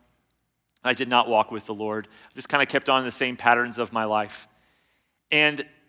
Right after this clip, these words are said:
then I went to my first duty assignment. My first duty assignment was in Ramstein Air Base in Germany. And I was gonna be going overseas as a nineteen-year-old kid.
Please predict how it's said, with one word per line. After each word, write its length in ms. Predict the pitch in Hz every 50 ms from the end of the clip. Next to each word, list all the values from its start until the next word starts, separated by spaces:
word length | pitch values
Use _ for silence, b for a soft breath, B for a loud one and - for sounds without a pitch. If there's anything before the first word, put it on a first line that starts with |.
| _ _ _ _ _ _ _ _ _ _ _ _ _ _ _ _ _
then 160 | - 175 196 214
I 80 | 202
went 180 | 180 170 180 -
to 80 | -
my 80 | 156 151
first 340 | 135 - 156 143 113 110 104
duty 280 | - 127 123 120 117
assignment. 500 | 101 - - - 98 90 85 90 - - _ _
My 140 | - 110 104
first 240 | - 160 156 - -
duty 160 | 156 156 151
assignment 340 | 139 - 135 131 131 127 127
was 140 | 120 104
in 140 | 123 120 110
Ramstein 420 | 107 113 120 127 131 - - 147 147
Air 140 | 143 135
Base 200 | 117 127 123 -
in 100 | - 120
Germany. 520 | 107 101 107 113 110 110 110 92 87 - - _ _ _ _ _ _ _ _ _ _ _
And 80 | - 107
I 60 | 107
was 100 | 113 110
gonna 120 | 107 123 123
be 80 | 123
going 220 | 110 127 131 131 139
overseas 460 | 147 147 - 147 - 143 135 131 117
as 80 | 113
a 60 | 104 113
nineteen-year-old 800 | 117 120 131 139 131 - 147 143 139 131 127 127 127 120 120 -
kid. 360 | - 117 107 101 101 98